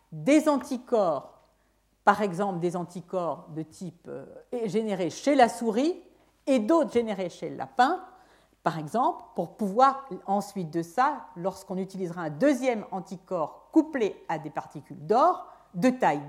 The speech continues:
différente, pouvoir faire la différence entre les épitopes reconnus, euh,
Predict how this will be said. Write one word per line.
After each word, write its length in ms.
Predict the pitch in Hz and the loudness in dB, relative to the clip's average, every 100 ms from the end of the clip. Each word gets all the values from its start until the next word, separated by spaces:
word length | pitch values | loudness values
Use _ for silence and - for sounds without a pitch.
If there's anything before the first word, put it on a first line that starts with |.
| 147 | -4
différente, 680 | 220 277 214 165 170 220 - _ _ _ - | 0 2 2 0 0 -4 -8 _ _ _ -10
pouvoir 340 | 196 175 - | -4 -4 -4
faire 180 | - 190 | -4 -2
la 100 | 160 | -2
différence 560 | 147 - 147 165 202 - 156 | -6 -12 -8 -8 -10 -12 -12
entre 420 | 156 - 180 - - _ | -12 -8 -8 -8 -12 _
les 260 | 143 143 208 | -16 -4 -4
épitopes 500 | 220 202 - 254 330 - - _ _ _ _ _ _ _ _ _ | -4 -10 2 2 2 -4 -20 _ _ _ _ _ _ _ _ _
reconnus, 580 | 190 190 180 170 165 - _ _ | -4 -2 -4 -6 -10 -14 _ _
euh, 60 | - | -18